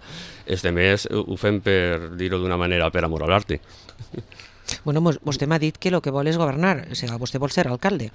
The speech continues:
Speaker 1: Jo vull ser alcalde perquè vull dur a terme el, el nostre projecte de, de poble. Perquè,
Speaker 2: Mhm.
Speaker 1: no.
Speaker 2: Digue'm, eh,
Speaker 1: Mm.
Speaker 2: Per no
Speaker 1: Mm.
Speaker 2: fer-lo molt extens, eh, què és lo que més els preocupa, eh, diguem, dos o tres coses de lo que més es preocupa a, eh, la població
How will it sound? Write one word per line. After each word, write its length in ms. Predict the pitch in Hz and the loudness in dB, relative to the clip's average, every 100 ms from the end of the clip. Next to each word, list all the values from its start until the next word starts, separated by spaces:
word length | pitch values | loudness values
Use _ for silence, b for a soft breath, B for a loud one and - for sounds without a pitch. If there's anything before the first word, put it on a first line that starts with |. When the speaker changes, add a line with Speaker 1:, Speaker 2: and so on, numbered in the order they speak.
| - | -8
Speaker 1:
Jo 180 | - 87 | -4 -2
vull 100 | 123 | 0
ser 120 | 110 82 | 2 4
alcalde 400 | 80 92 95 95 | 4 4 4 4
perquè 240 | 90 87 | 2 2
vull 240 | 92 101 92 | 2 2 2
dur 160 | 104 | 2
a 40 | 92 | 2
terme 420 | 104 101 104 113 - | 2 4 4 4 4
el, 380 | 95 90 85 - | 2 4 2 0
el 140 | 90 | 0
nostre 280 | 90 - 92 | 0 0 -2
projecte 540 | 85 85 85 - - | 0 0 0 0 -4
de, 220 | 82 80 - | -2 -2 -2
de 140 | 85 | -2
poble. 340 | 82 82 80 78 | 0 0 0 -2
Perquè, 200 | 170 151 | 4 4
Speaker 2:
Mhm. 60 | 131 - | 2 -2
Speaker 1:
no. 60 | 76 B B | -4 B B
Speaker 2:
Digue'm, 340 | 165 214 294 294 - | 0 2 2 -2 -2
eh, 400 | 190 180 165 156 | 0 2 0 -2
Speaker 1:
Mm. 60 | - _ _ _ - - _ - - - - - 156 139 - | -8 _ _ _ -12 -12 _ -20 -18 -18 -14 -8 -6 -4 -2
Speaker 2:
Per 140 | 143 | 0
no 120 | 151 | 0
Speaker 1:
Mm. 40 | 160 | 2
Speaker 2:
fer-lo 180 | 160 156 | 2 2
molt 160 | 139 | 0
extens, 540 | 139 - 147 120 127 - B B B B | -2 -2 -4 -6 -8 -10 B B B B
eh, 220 | 156 147 - - | -4 -4 -6 -2
què 80 | 196 | 0
és 120 | 196 233 | 2 4
lo 140 | 247 - | 2 2
que 140 | 175 | 0
més 280 | 165 208 247 | 2 2 2
els 240 | 202 - | 0 -2
preocupa, 560 | - 151 - 214 247 294 - B B - | 0 -2 -2 0 0 -2 -12 B B -8
eh, 500 | 165 151 151 151 147 - | -2 0 0 0 -2 -4
diguem, 400 | 147 170 165 160 | -4 -2 0 2
dos 160 | 170 | 0
o 40 | 170 | 0
tres 140 | - | -2
coses 200 | - 190 | 0 0
de 60 | 214 | 2
lo 80 | 175 | 2
que 100 | 165 | 2
més 140 | 185 | 2
es 120 | 202 | 0
preocupa 440 | - 180 190 214 208 | -2 -2 0 -2 0
a, 260 | 175 185 - | 0 -2 -4
eh, 200 | 170 160 | -2 -2
la 240 | 151 147 143 | -2 -4 -2
població 560 | 156 151 151 175 175 | -2 0 0 0 -2